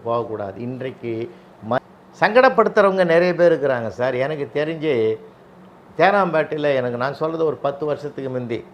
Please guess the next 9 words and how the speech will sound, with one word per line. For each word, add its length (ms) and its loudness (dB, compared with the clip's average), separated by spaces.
அங்க 220 -2
டிராஃபிக் 600 0
இன்ஸ்பெக்டரா 340 -4
இருந்தவர் 560 -2
என்னுடைய 340 -2
ஸ்டூடெண்ட்டு 400 0
தான் 160 -4
அங்க 120 -6
இருந்தார். 560 -8